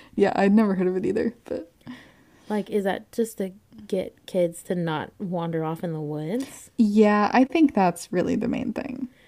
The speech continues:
Speaker 2: Mm,
Speaker 1: Is
Speaker 2: well, that
Speaker 1: it
Speaker 2: would get
Speaker 1: was,
Speaker 2: me
Speaker 1: it
Speaker 2: to
Speaker 1: was
Speaker 2: not wander
Speaker 1: trying
Speaker 2: off
Speaker 1: to
Speaker 2: in the woods.
Speaker 1: Yeah.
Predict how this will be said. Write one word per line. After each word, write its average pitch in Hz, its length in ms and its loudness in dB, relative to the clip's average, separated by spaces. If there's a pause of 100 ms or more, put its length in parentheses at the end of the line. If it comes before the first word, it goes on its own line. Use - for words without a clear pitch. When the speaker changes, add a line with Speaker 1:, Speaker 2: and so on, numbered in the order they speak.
(360)
Speaker 2:
Mm, 220 240 2
Speaker 1:
Is - 100 8
Speaker 2:
well, 170 100 4
that - 120 0
Speaker 1:
it 202 80 8
Speaker 2:
would 185 60 6
get - 60 8
Speaker 1:
was, 359 100 6
Speaker 2:
me 339 60 -2
Speaker 1:
it - 20 0
Speaker 2:
to - 80 2
Speaker 1:
was - 140 4
Speaker 2:
not 147 60 -4
wander 147 180 0
Speaker 1:
trying 151 80 0
Speaker 2:
off 151 100 -8
Speaker 1:
to 151 60 -10
Speaker 2:
in - 20 -8
the 151 80 -8
woods. 156 380 -12 (360)
Speaker 1:
Yeah. 208 540 2